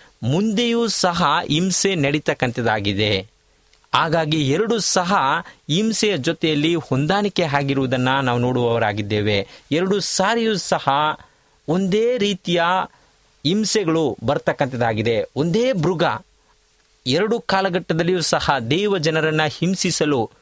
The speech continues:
ಹಿಂಸೆ ಮಾಡಲು ಹೋಗುವಂಥದ್ದನ್ನ ನಾವು ನೋಡ್ತಕ್ಕಂಥವರಾಗಿದ್ದೇವೆ. ಅದರಲ್ಲಿ ಮುಖ್ಯವಾಗಿ ತಿಳಿಸುವಂತಹ ಒಂದು ಸತ್ಯ ಏನೆಂದರೆ, ದೇವರ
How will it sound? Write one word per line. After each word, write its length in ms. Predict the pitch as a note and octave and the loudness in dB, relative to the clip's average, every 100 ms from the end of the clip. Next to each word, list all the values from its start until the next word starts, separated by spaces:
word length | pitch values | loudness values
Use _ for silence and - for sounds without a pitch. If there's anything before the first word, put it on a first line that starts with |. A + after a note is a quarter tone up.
| _ _ - | _ _ -4
ಹಿಂಸೆ 320 | F3 F#3 F#3 | -2 0 0
ಮಾಡಲು 440 | C3+ D#3+ G#3+ G#3 | 2 0 2 0
ಹೋಗುವಂಥದ್ದನ್ನ 640 | E3 F3 E3+ E3+ D3+ D3+ D3+ | 0 0 0 0 0 0 2
ನಾವು 200 | C#3+ C3+ | 2 2
ನೋಡ್ತಕ್ಕಂಥವರಾಗಿದ್ದೇವೆ. 1160 | C#3+ C#3+ C3+ A#2+ B2 A#2 A#2 A2 A2+ A2 G#2 - - - _ | 0 -2 -2 -2 0 0 -2 -2 0 0 -2 -4 -18 -20 _
ಅದರಲ್ಲಿ 600 | C3 C#3 D3+ C#3+ C3+ A2 - | 0 2 0 0 0 -2 -2
ಮುಖ್ಯವಾಗಿ 1000 | C#3 F#3+ _ A3+ G3 E3 C#3+ C#3+ A#2+ G2+ - _ _ - | -2 -2 _ -2 0 0 0 0 -2 -6 -18 _ _ -4
ತಿಳಿಸುವಂತಹ 640 | D#3+ F#3 E3 D#3 C3+ C3+ | -2 0 0 0 0 0
ಒಂದು 200 | D3+ C#3 | 0 0
ಸತ್ಯ 340 | B2 F3+ - D#3+ | 0 -2 0 -2
ಏನೆಂದರೆ, 560 | C#3+ C3+ B2 B2 G#2 - _ _ - G#2 | 0 0 2 0 -2 -6 _ _ -12 -2
ದೇವರ 440 | D3 G3 G#3 G3 | 0 2 0 2